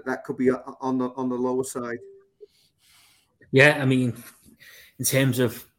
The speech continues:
Speaker 2: position now, it, it could be anything from twelfth to twentieth, couldn't it? <laughs> If,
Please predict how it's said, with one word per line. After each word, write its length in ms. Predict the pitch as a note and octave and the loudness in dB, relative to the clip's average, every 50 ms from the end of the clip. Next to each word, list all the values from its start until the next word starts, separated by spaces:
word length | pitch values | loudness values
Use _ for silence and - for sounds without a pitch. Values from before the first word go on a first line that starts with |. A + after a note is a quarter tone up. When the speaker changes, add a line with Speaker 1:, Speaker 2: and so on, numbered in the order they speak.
| _ _ _ _ _ _ _ _ _ _ | _ _ _ _ _ _ _ _ _ _
Speaker 2:
position 440 | - A#2+ A2 A2 G2+ - - A#2 A2 | -4 -2 0 0 0 0 0 0 0
now, 340 | G#2+ A#2 B2+ B2 B2 - - - | 2 2 2 0 0 -4 -12 -12
it, 100 | A#2+ - - _ - | -12 -12 -12 _ -12
it 120 | A#2+ - - | -10 -6 -6
could 100 | - G#2+ | -4 -2
be 120 | - A#2 | 0 0
anything 240 | A2+ F#3 - - A2+ | 0 0 -2 -4 -6
from 220 | - A#2+ A2 A2+ - | -6 -6 -6 -6 -6
twelfth 320 | - - B2 A#2 A2 - - | 0 2 2 2 2 -2 -8
to 80 | - | -6
twentieth, 480 | - - C3 B2+ B2+ - F3+ E3 - - | 0 2 2 4 4 4 4 4 4 2
couldn't 200 | - D#3 - F#3+ | 2 2 4 4
it? 100 | F#3 - - | 4 4 4
<laughs> 40 | - | 4
If, 180 | D#3+ C#3+ - | 2 4 4